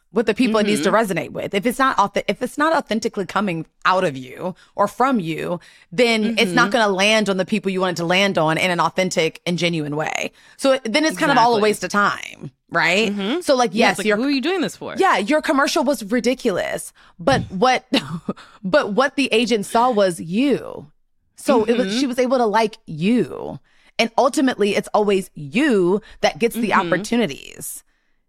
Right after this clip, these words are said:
Speaker 1: You know, it's not necessarily what was on the
Speaker 2: Yeah.
Speaker 1: page. Yeah, no,
Speaker 2: No,
Speaker 1: that's
Speaker 2: no, no. Yeah, it
Speaker 1: good.
Speaker 2: was, it was, yeah.
Speaker 1: Who are some people early on in your life that, like, you remember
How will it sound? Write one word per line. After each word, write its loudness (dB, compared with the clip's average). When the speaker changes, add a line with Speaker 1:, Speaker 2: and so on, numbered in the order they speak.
Speaker 1:
You 0
know, 4
it's 0
not 0
necessarily 2
what 2
was 0
on 2
the 2
Speaker 2:
Yeah. 2
Speaker 1:
page. 0
Yeah, -2
no, -4
Speaker 2:
No, 2
Speaker 1:
that's 2
Speaker 2:
no, -2
no. -2
Yeah, -2
it -4
Speaker 1:
good. -4
Speaker 2:
was, -8
it -6
was, -6
yeah. -6
Speaker 1:
Who -2
are -2
some -4
people -2
early -2
on -6
in -6
your -8
life -12
that, -8
like, -4
you -8
remember -4